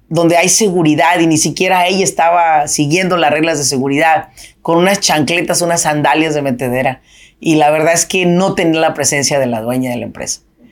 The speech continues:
Ahí fue donde precisamente cerré mi clienta porque se entendió ella que necesitaba cambiar en esa compañía y fue donde me contrató hace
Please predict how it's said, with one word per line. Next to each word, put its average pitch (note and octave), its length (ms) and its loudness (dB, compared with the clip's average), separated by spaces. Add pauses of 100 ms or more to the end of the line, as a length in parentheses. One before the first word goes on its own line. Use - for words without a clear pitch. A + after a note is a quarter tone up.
(180)
Ahí C#3+ 200 2
fue E3+ 160 0
donde F3+ 240 0
precisamente E3+ 680 0
cerré D#3 280 -2
mi D#3+ 140 0
clienta F3+ 440 -2
porque D3 280 -4
se C#3+ 100 -4
entendió D3+ 560 0
ella G#3 300 -2 (260)
que D#3+ 120 -4
necesitaba D3 600 -2
cambiar C#3 360 -2
en C3+ 80 -6
esa C#3 200 -6
compañía E3 560 -4 (200)
y D#3 120 -4
fue E3 240 0
donde E3+ 200 0
me C#3+ 180 -4
contrató C#3+ 520 -2
hace F3+ 300 -2